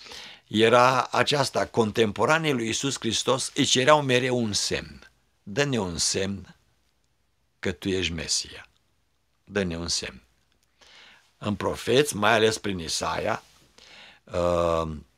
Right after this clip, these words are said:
Dumnezeu a profețit și a spus că atunci când Mesia va veni, șchiopii vor umbla, orbii vor vedea,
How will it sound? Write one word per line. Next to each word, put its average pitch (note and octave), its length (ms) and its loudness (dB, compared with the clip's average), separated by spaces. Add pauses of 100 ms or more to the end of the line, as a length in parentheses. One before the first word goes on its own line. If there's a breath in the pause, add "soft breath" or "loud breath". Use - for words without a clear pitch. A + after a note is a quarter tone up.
(720)
Dumnezeu A2+ 1040 0 (220)
a G#2+ 140 6
profețit A2+ 640 0
și B2 100 0
a B2+ 60 0
spus - 600 -4
că - 100 -12
atunci B2+ 360 -2
când D#2+ 220 -8
Mesia G#2+ 440 0
va C2 220 -10
veni, B1 440 -14 (1160 soft breath)
șchiopii - 560 4
vor D#2 240 -8
umbla, G2 760 -6 (540)
orbii G#2 440 4
vor C#2+ 240 -10
vedea, F2+ 720 -6